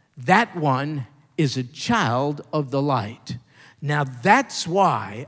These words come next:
a Christian who sins is the most unhappy person on earth.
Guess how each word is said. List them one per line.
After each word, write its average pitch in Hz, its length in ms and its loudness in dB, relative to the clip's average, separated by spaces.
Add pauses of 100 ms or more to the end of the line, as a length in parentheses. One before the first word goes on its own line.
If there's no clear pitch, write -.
a 147 120 -4
Christian 220 640 -4
who 190 160 0
sins 147 760 -4
is 143 200 -4
the 135 100 -4
most 156 680 2 (240)
unhappy 151 520 -4
person 151 460 -4
on 123 220 -4
earth. 110 380 -8